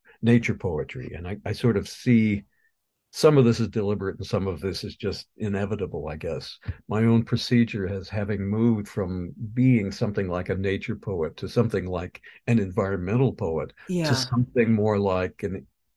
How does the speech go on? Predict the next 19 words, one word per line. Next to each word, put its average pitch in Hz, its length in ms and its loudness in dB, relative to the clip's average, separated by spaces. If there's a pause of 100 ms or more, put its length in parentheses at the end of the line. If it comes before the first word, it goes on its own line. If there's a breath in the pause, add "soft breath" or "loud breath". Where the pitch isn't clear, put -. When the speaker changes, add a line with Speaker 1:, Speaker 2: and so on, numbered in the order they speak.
(200)
Speaker 1:
eco 120 420 0
poet 73 440 -10 (180)
now. 80 420 -10
Speaker 2:
Yeah. 143 360 -6 (320)
Speaker 1:
Uh, 87 100 -8 (140)
that 107 640 -2
has, 101 1120 -6
that 101 180 0 (640 soft breath)
someone 139 340 6
who 123 120 6
feels 127 440 4
more 113 600 2
rage 127 680 6
and 117 180 -6
compulsion 117 800 2
to 110 320 2
name 110 340 4
names 101 720 0 (140)
and 98 640 -2